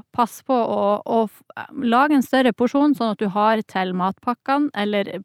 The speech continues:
planlegg å ha den der, eh, eh, restemiddagen i, i uka. Nå er jo ikke jeg noe veldig glad i restemiddag, eh, sånn, eh, men du kan faktisk trylle om de her restene til nye retter. Om det ikke passer, og du ikke har nok til å lage en middag, så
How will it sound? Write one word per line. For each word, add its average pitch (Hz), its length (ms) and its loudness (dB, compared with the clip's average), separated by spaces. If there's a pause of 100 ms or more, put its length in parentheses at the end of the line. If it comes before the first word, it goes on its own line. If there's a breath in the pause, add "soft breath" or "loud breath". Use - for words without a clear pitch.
(120)
planlegg 214 560 0
å 196 80 -4
ha 202 160 0 (160)
den 180 160 -4
der, 175 240 -4
eh, 170 400 -6 (500 soft breath)
eh, 208 280 -2
restemiddagen 190 1040 -2
i, 180 120 -6 (140)
i 214 240 -4
uka. 196 320 -4 (100)
Nå 220 140 -2
er 220 100 2
jo 196 60 -2
ikke 226 140 -2
jeg 226 100 2
noe 185 260 -4
veldig 202 300 -4
glad 190 320 -4
i 170 140 -4
restemiddag, 196 760 -2
eh, 175 260 -6
sånn, 196 360 -6
eh, 180 240 -8 (260)
men 208 220 -2 (180)
du 220 140 -4
kan 233 500 0 (220)
faktisk - 420 -2
trylle 214 320 2
om 202 140 0
de 175 100 -2
her 170 80 -2
restene 185 400 -2
til 202 400 -2
nye 214 320 4
retter. 196 380 -4 (460 soft breath)
Om 240 120 4
det 254 100 4
ikke 240 140 -4
passer, 285 320 0
og 214 80 -2
du 226 60 -2
ikke 226 140 -2
har 220 80 0
nok 254 280 -2
til 208 120 0
å 196 360 0
lage 202 200 2
en 214 80 2
middag, 277 360 4
så 226 220 -6